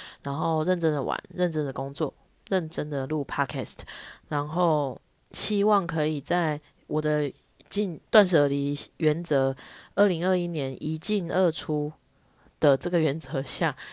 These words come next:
让东西越来越少。然后还有，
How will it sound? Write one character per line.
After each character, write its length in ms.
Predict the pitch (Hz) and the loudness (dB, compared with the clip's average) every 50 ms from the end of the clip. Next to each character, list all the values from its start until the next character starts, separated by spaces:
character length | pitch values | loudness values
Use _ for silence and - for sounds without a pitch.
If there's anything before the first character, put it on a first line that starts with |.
| - - _ - | -20 -20 _ -4
让 240 | - 180 170 165 160 - _ | -2 -2 -2 -2 -6 -8 _
东 200 | - 156 156 156 | -4 -4 -2 -2
西 280 | 165 - - 147 147 156 | -6 -6 -6 -6 -4 -2
越 160 | 165 170 160 | 0 0 0
来 180 | 147 135 135 139 | 0 -2 -4 -4
越 180 | 156 156 143 | -2 -4 -4
少。 320 | 135 - - - - - - - - - - - - - _ | -4 -6 -8 -8 -10 -12 -16 -20 -20 -18 -18 -20 -20 -16 _
然 120 | - 170 180 | -4 -2 0
后 500 | 214 226 214 208 196 190 180 175 170 160 - - - - - - - - - - - - | 2 4 4 6 6 4 4 2 2 0 -4 -10 -18 -18 -20 -20 -20 -20 -20 -20 -20 -16
还 140 | - - 185 | -8 -6 -2
有， 920 | 202 214 196 175 165 156 156 151 156 151 147 143 143 143 139 139 139 139 | 0 0 0 0 0 0 0 -2 -2 -2 -4 -4 -4 -6 -6 -8 -10 -10